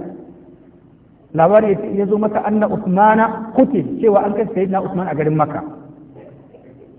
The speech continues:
Wa kana qad ba'athahu fi risalatin ila mushrikin, ila al-mushrikin. Dama a lokacin Annabi ne ya aike shi zuwa gurin mushrikai. Kawai sai ya ji cewa an kashe shi.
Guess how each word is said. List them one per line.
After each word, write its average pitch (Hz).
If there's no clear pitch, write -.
Wa 156
kana 247
qad 196
ba'athahu 208
fi 208
risalatin 220
ila 208
mushrikin, 196
ila 226
al-mushrikin. 190
Dama 208
a -
lokacin 202
Annabi 185
ne 180
ya 190
aike 185
shi 175
zuwa 170
gurin 170
mushrikai. 143
Kawai 208
sai 185
ya 180
ji 185
cewa 170
an 160
kashe -
shi. -